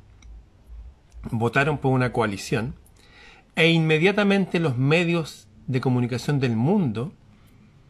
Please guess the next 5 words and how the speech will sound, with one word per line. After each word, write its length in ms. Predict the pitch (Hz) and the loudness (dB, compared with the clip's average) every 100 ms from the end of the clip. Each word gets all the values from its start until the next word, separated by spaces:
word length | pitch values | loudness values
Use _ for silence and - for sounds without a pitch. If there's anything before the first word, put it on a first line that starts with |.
| _ _ - | _ _ -8
dijeron 480 | 107 - 147 156 | -8 -2 0 0
que 420 | 135 - 117 123 - - _ _ - - - - - | -4 -4 -4 -4 -14 -20 _ _ -20 -20 -20 -10 -2
era 160 | 135 | 2
una 200 | 135 127 | 2 2
coalición 720 | 123 120 110 - - 151 156 | 2 0 0 -4 -2 -2 -4